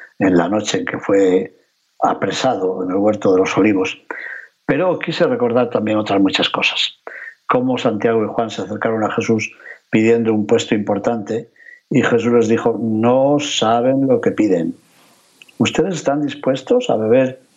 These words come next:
el cáliz que yo voy a beber? Es decir, a sufrir la pasión y muerte que yo voy a sufrir". Y orgullosos,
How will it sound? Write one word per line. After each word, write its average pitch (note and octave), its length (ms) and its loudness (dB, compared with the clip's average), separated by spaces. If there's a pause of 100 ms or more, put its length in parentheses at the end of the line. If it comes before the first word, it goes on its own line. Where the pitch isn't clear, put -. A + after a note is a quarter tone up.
(260)
el G#2+ 260 0
cáliz D3 440 -4
que A2+ 140 -2
yo B2 140 2
voy B2 160 4
a A2+ 60 4
beber? G#2+ 440 0
Es G#2 100 -2
decir, G2 240 0
a F#2 80 2
sufrir B2+ 500 0
la D#3 300 2
pasión C#3+ 380 0
y C3 40 4
muerte C3 420 2
que - 140 -4
yo A#2+ 80 -2
voy C3 140 4
a B2 60 2
sufrir". D#3+ 380 0 (680)
Y G3+ 240 4
orgullosos, G3 720 4